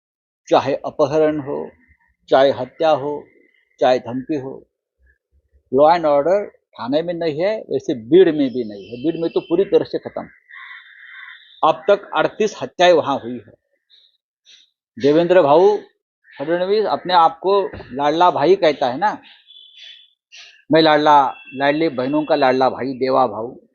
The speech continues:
मैं उनको बताना चाहता हूँ,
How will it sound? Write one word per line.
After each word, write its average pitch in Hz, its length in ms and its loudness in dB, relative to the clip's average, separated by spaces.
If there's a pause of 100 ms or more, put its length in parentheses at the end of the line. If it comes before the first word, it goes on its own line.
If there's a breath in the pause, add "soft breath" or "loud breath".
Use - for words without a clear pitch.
(880 soft breath)
मैं 147 80 2
उनको 165 240 0
बताना 160 380 2
चाहता 117 320 -4
हूँ, 127 280 -12